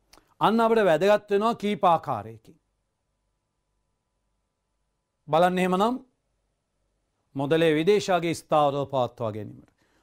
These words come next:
ඔයගොල්ලෝ මුදලේ බාහිර අගය කියලා කතා කරන්නෙත් මේක. එහෙනම් මෙන්න මේක ස්ථාවරව තබා ගැනීමට රටකට විදේශ වත්කම් කියනවා වැදගත් වෙනවා. ඒ වගේම මුදල් සැපයීම තීරණය කිරීමට හැකිවීම.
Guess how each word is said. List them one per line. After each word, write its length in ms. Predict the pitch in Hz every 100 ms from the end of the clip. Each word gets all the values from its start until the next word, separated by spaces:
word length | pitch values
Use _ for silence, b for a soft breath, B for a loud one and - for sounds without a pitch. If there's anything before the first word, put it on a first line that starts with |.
| -
ඔයගොල්ලෝ 440 | 147 147 156 151 135 b b
මුදලේ 340 | 147 147 151 135
බාහිර 360 | 143 160 170
අගය 240 | 160 147 143
කියලා 240 | 151 135
කතා 220 | 143 135
කරන්නෙත් 400 | 135 127 123 123
මේක. 280 | 123 131 123 196 - _ _ _ _ _ _ _ _ _ _ _ _ -
එහෙනම් 140 | 143
මෙන්න 200 | 147 170
මේක 180 | 165 170
ස්ථාවරව 540 | 156 - 175 208 196 175
තබා 280 | 156 147 143
ගැනීමට 460 | 139 139 135 131 131 120 b b
රටකට 380 | 151 151 165 151
විදේශ 320 | 143 143 143
වත්කම් 400 | 143 127 - 131 117
කියනවා 300 | 127 117 117
වැදගත් 340 | - 120 -
වෙනවා. 240 | 69 _ _ _ _ _ b b b b b 175
ඒ 80 |
වගේම 300 | 202 208 226 226 185
මුදල් 320 | 160 185 240
සැපයීම 440 | 240 233 226 220 214
තීරණය 420 | 196 190 180 185
කිරීමට 500 | 156 170 170 160 156 156 143 131 _
හැකිවීම. 540 | - 135 131 110 110